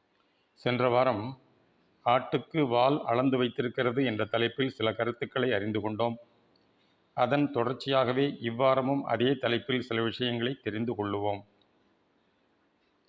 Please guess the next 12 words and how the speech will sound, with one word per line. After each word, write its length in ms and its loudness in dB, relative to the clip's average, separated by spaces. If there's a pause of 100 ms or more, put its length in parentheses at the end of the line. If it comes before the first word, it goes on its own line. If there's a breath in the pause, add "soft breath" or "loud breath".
(340)
ஆட்டுக்கு 520 0
வால் 600 2 (960)
என்பதை 580 0
ஆடு 400 4
பிளஸ் 380 -2
குவால் 400 2 (260)
என 160 0
பிரிக்கும்போது, 840 -2 (600 soft breath)
ஆடு 400 2
என்பது 520 0
இறைவனின் 520 0
திருநட-, 480 0